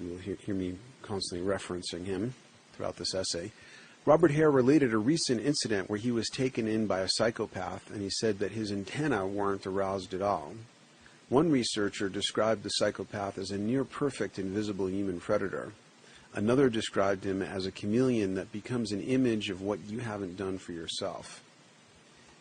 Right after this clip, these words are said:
Ann Rule's book, The Stranger Beside Me, describes how she worked across a desk from Ted Bundy at a suicide hotline and became his close friend.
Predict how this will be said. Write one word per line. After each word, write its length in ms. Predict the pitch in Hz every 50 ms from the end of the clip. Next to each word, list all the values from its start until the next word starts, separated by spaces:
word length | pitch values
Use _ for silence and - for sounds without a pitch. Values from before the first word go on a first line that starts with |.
| - - - -
Ann 260 | 117 113 113 113 113
Rule's 320 | 123 139 147 151 139 117 107
book, 320 | - 107 101 101 - -
The 80 | - -
Stranger 460 | - - 123 113 120 123 113 113 101
Beside 420 | 98 101 - - 127 127 139 127
Me, 160 | 107 101 104
describes 540 | 101 104 104 - - - 139 143 143 139 135
how 80 | 139 131
she 180 | 123 - 117
worked 300 | 110 113 143 175 180 -
across 320 | 185 - 156 143 139 139 - - - -
a 100 | - 120
desk 560 | 104 95 - - 131 139 143 135 131 - - -
from 280 | - 104 101 104 104
Ted 320 | - - 123 127 117 113 113
Bundy 320 | 113 120 113 95 90 95
at 40 | 95
a 60 | 95
suicide 640 | - - - 139 139 139 135 - - 113 117 113
hotline 580 | 107 110 120 113 104 - 107 95 90 92 92 104
and 160 | 107 101 95
became 360 | 92 98 95 - 107 107 104
his 120 | 101 98 -
close 300 | - - 107 104 95 -
friend. 480 | - - 101 95 85 73 - - -